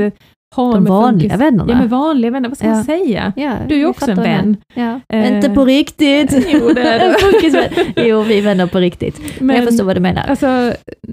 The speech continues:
Speaker 1: Som inte är i funkisvärlden.
Speaker 2: Nej, men precis.
Speaker 1: Ja.
Speaker 2: För att då, då sitter inte vi och ältar detta.
Speaker 1: Nej.
Speaker 2: Inte för, jag tycker det är jätteskönt att älta detta med,
Speaker 1: Mm,
Speaker 2: med dig.
Speaker 1: mm.
Speaker 2: Eh,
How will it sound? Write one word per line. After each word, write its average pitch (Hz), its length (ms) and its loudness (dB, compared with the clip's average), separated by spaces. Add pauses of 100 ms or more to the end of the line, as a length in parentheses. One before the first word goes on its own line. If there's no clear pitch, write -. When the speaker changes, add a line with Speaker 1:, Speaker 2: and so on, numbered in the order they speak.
(160)
Speaker 1:
Som 226 100 -2
inte 208 260 0
är 190 60 0
i 180 80 0
funkisvärlden. 262 520 0
Speaker 2:
Nej, 277 100 2
men 294 220 -2
precis. 220 720 -4
Speaker 1:
Ja. - 80 -20
Speaker 2:
För - 140 -6
att 269 180 -4
då, 240 380 0 (400)
då 233 180 -6
sitter - 380 -8
inte 262 240 -6
vi 202 320 0
och 185 360 -4
ältar 208 320 -6
detta. 240 200 -4
Speaker 1:
Nej. 226 320 2
Speaker 2:
Inte 233 240 0
för, - 200 -12
jag 233 200 0
tycker 226 160 -4
det 214 60 -4
är 214 40 -4
jätteskönt 226 540 -4
att 190 60 -6
älta 180 200 -8
detta - 200 -10
med, - 100 -12
Speaker 1:
Mm, 214 140 6
Speaker 2:
med 214 120 2
dig. - 120 -4
Speaker 1:
mm. 208 240 4
Speaker 2:
Eh, 202 320 -2